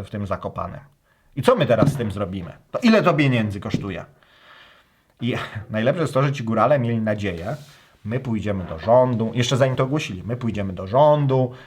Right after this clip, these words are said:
my im powiemy, słuchajcie, ludkowie w Warszawie, słuchajcie, no, dla bezpieczeństwa weźcie te ferie, wydłużcie do marca. My se zarobimy,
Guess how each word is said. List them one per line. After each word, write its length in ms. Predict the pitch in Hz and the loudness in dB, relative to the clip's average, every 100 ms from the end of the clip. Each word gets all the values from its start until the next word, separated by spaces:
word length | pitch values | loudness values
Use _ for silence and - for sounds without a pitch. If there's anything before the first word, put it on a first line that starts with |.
| - | -4
my 280 | 147 196 180 | 2 4 4
im 180 | 131 113 | 2 0
powiemy, 520 | 104 110 107 95 90 | 0 2 2 0 -4
słuchajcie, 720 | - 147 180 160 117 - 78 - - _ - - _ _ 117 | 0 4 4 2 -2 -6 -8 -12 -20 _ -20 -20 _ _ 0
ludkowie 640 | 135 - 120 98 95 - - | 0 4 2 2 -2 -6 -2
w 60 | |
Warszawie, 560 | 117 113 - 95 98 - _ _ _ - | 0 0 2 0 0 -14 _ _ _ -8
słuchajcie, 560 | 131 143 120 - 80 - - | 2 2 2 -4 -6 -6 -8
no, 360 | 135 147 156 - - _ _ _ _ - - _ _ _ _ _ _ _ _ _ _ _ - | 0 4 4 0 -20 _ _ _ _ -20 -20 _ _ _ _ _ _ _ _ _ _ _ -4
dla 440 | 113 127 220 285 | -2 4 6 6
bezpieczeństwa 1080 | 262 233 - 151 139 226 269 - - 233 233 - | 6 4 2 0 4 4 2 0 2 2 2 -8
weźcie 500 | 110 107 247 - 226 | -2 2 2 2 0
te 120 | 175 147 | 2 2
ferie, 380 | 190 226 202 | 4 4 4
wydłużcie 640 | 139 170 196 262 247 - 254 | 4 6 6 6 4 4 4
do 100 | 254 | 6
marca. 520 | 254 139 - - - _ _ _ | 4 2 -2 -8 -10 _ _ _
My 220 | - 370 359 | -6 -2 2
se 160 | 294 | 4
zarobimy, 840 | 226 233 220 180 233 220 214 190 | 4 4 4 2 2 4 2 0